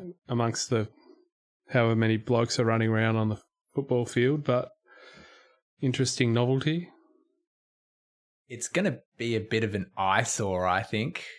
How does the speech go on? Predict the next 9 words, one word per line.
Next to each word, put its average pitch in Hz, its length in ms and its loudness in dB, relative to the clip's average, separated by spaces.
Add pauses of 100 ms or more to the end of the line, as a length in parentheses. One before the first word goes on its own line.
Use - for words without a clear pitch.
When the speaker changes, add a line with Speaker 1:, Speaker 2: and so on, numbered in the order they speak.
(180)
Speaker 2:
Uh, 107 300 0
the 117 80 -6
beauty 143 400 2
of 107 80 -2
numbers 107 840 -2 (160)
is 110 200 -4
that 113 200 -2
they're 104 140 -2
designed 98 840 -4